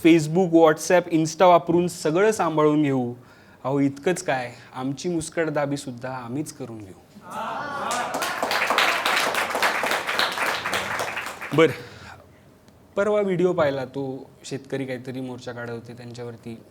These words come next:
गाडीने उडवलं कोणाला तरी. अं,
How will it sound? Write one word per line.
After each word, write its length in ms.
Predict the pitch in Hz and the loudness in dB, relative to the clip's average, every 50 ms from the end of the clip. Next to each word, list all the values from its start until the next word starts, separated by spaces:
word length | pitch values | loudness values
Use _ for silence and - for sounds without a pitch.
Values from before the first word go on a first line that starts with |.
| - - - - - _ - - - - 110 113 | -20 -20 -20 -20 -20 _ -20 -20 -20 -16 -12 -10
गाडीने 320 | 120 113 113 117 113 117 | -10 -10 -10 -12 -12 -12
उडवलं 340 | 117 117 117 120 120 120 117 | -10 -10 -8 -8 -8 -10 -12
कोणाला 360 | 113 107 104 107 107 104 107 | -12 -14 -16 -18 -18 -18 -18
तरी. 140 | 110 110 110 117 - - - - - - - - - - - - - - _ _ - | -20 -20 -20 -20 -20 -20 -20 -20 -20 -20 -20 -20 -20 -20 -20 -20 -20 -20 _ _ -16
अं, 680 | 120 123 143 135 123 123 123 123 123 123 120 117 120 | -14 -14 -12 -12 -12 -10 -8 -8 -8 -8 -8 -8 -10